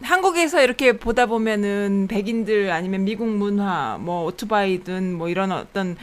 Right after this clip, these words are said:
락 음-, 락 문화든 이런 것들이 친근하게 이제 좋아하게 이렇게 다가오지만, 정작 미국에 와서 그들의 문화를 내가 접하면 거기서 아시안이라는 것 때문에 굉장히 기가 죽거나 '우리 문화가 아니구나'라는 약간 이질감을 느낄 경우가 많이 있더라고요. 저 같은 경우는 그렇더라고요.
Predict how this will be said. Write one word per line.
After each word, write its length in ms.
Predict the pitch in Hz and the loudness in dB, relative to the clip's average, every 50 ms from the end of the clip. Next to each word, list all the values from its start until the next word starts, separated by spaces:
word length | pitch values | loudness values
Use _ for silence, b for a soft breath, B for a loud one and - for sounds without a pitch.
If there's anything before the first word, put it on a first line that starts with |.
| 240 B | -10 B
락 340 | 170 180 165 180 202 214 220 | 4 6 6 6 6 6 4
음-, 140 | 220 208 202 - - | 2 2 2 0 0
락 300 | - 196 196 208 220 202 - | 6 8 8 8 8 4 0
문화든 600 | - 175 190 196 208 220 208 190 202 196 190 185 | -4 0 2 2 4 4 2 0 0 0 0 0
이런 180 | 175 196 202 | 0 -2 -2
것들이 240 | 196 190 - - 170 | -2 -4 -8 -10 -14
친근하게 680 | - - - 330 339 320 339 294 262 220 190 175 185 180 | -12 -10 -8 -4 0 0 2 4 4 2 2 0 -2 -2
이제 140 | 175 160 170 | -2 -4 -6
좋아하게 840 | - - 196 180 196 220 226 226 214 190 165 160 160 160 160 165 160 | -6 -2 0 2 4 4 4 4 2 0 -2 -2 -4 -2 -2 -2 -4
이렇게 320 | 151 156 - 185 165 156 156 156 - | -4 -4 -6 -6 -6 -6 -6 -10 -12
다가오지만, 800 | - 160 165 165 196 196 175 160 156 147 - 151 175 190 196 175 B B B B B B | -10 -8 -4 -2 0 2 2 0 -2 -4 -6 -4 -2 -2 -2 -2 B B B B B B
정작 500 | B - 185 170 190 220 220 262 262 247 | B 0 2 4 4 4 6 6 6 6
미국에 440 | 233 202 202 214 233 240 226 247 240 | 4 2 2 2 0 2 4 4 4
와서 420 | 226 208 185 170 175 190 - 208 202 | 6 6 4 4 4 2 0 -4 -2
그들의 360 | - - 196 196 226 233 233 | -2 -2 -2 0 2 2 4
문화를 440 | 202 190 190 196 196 185 185 196 180 | 4 2 2 2 0 0 0 -2 0
내가 200 | 170 160 170 180 | 0 0 -2 -4
접하면 580 | - - 151 151 - - 220 214 208 208 214 196 | -6 -6 -10 -10 -8 -6 -4 -4 -2 -2 -4 -4
거기서 400 | 185 170 175 190 - 208 196 190 B B B B | -4 -4 -4 -4 -4 -4 -6 -6 B B B B
아시안이라는 640 | B - 151 151 - 262 254 240 233 226 208 202 190 | B -12 -8 -4 0 0 0 2 0 0 0 -2 -4
것 120 | 175 - | -6 -6
때문에 200 | - 180 196 196 190 | -4 -4 -4 -4 -4
굉장히 460 | - 190 190 202 254 277 262 240 214 | -2 0 0 2 2 2 0 0 -2
기가 260 | - - - - 226 | -4 -4 -2 0 0
죽거나 640 | - - 175 - - - 170 170 185 208 247 277 - b b b b b | 0 -2 -8 -10 -6 -4 -4 -2 -2 -4 -4 -6 -8 b b b b b
'우리 160 | 196 214 254 | 0 0 2
문화가 380 | 247 247 240 240 226 226 190 143 147 | 2 2 0 0 2 2 0 0 0
아니구나'라는 680 | 175 208 226 240 254 254 254 247 240 226 226 226 214 | -2 -2 -2 -2 -2 -4 -2 -2 -2 0 0 0 0
약간 300 | 185 170 - 214 208 185 | 0 0 0 -2 -2 -2
이질감을 540 | 175 202 233 247 247 247 233 226 220 214 190 | -2 -4 -4 -2 -2 0 0 0 0 0 0
느낄 300 | 190 190 - 233 226 202 | -2 -4 -4 -4 -4 -2
경우가 280 | 214 202 196 202 208 | -2 -2 -2 -2 -2
많이 300 | 190 160 147 175 196 202 | 0 0 0 2 2 0
있더라고요. 360 | 185 196 - 220 214 185 175 | 0 -2 -2 0 0 0 -2
저 120 | 170 202 220 | -2 -2 -2
같은 240 | 233 220 - 269 240 | -2 -2 -2 -2 -2
경우는 240 | 226 220 214 208 | -2 0 -2 -2
그렇더라고요. 680 | 190 180 190 - - 233 208 190 180 175 175 208 262 | -4 -6 -10 -10 -8 -8 -8 -6 -6 -6 -6 -6 -6